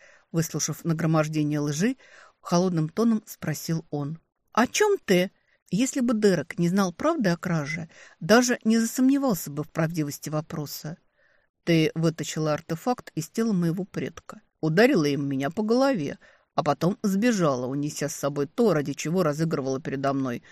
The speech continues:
жертву жениха. Может быть, для разнообразия скажешь правду, Тарасинельд?» С каждым словом его голос становился жёстче и в конце бил набатом по нервам. Она молчала долго.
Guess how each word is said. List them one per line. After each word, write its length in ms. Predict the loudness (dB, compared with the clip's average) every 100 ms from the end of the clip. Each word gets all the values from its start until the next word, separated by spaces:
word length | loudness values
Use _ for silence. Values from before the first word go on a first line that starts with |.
| -20 _ -2
жертву 440 | -2 0 -4 -4
жениха. 600 | -2 -2 -2 -4 -6 -6 _ _ _
Может 260 | -2 -2 -2
быть, 280 | -4 -4 -4
для 240 | 0 2
разнообразия 640 | 0 -2 -2 0 -2 -2
скажешь 420 | -6 -6 -6 -8 2
правду, 500 | 6 6 4 -6 -8 -20 -20 _
Тарасинельд?» 840 | 4 4 4 -2 -4 -2 -4 -10 -20 _ _ _
С 140 | -16 -2
каждым 320 | -2 0 -2
словом 360 | 0 -2 -2 -4
его 240 | -4 -2
голос 260 | 0 -2 -4
становился 640 | -4 -2 0 -2 -4 -6 -2
жёстче 500 | 0 0 0 -4 -8
и 120 | -12
в 80 | -6
конце 420 | -4 -4 -2 -4 -2
бил 280 | -2 -2 -2
набатом 480 | -2 -2 -4 -6
по 140 | -8 -6
нервам. 500 | -6 -8 -8 -10 -10 _ _ -20 _ _
Она 180 | 2
молчала 640 | 4 2 0 -4 -2 -4 -8 _ _ _
долго. 560 | -6 -4 -4 -6 -8